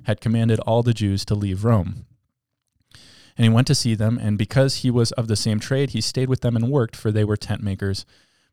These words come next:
by trade. And he reasons in a syn-, reasoned in the synagogue every Sabbath and tried to persuade Jews and Greeks. So I'll pause there. Uh, we see that in that second verse. They, this Jew named Aquila,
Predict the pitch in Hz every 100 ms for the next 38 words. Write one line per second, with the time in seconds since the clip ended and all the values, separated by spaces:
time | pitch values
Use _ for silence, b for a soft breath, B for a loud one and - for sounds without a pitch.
0 | - 95 - 107 87 85 113 104 107 104
1 | 107 131 127 123 127 120 107 - 123 139
2 | 147 147 - 120 107 127 110 95 107 -
3 | 107 113 110 92 90 104 - 107 - 107
4 | 107 135 123 113 113 98 101 98 95 -
5 | 98 92 95 87 - - b b b b
6 | b b 104 95 98 98 101 101 B B
7 | B B B 131 123 - 170 165 - 143
8 | 127 - 151 151 120 101 - - 120 123
9 | - 131 _ _ 131 123 - - 156 156
10 | 151 - 123 - 143 127 170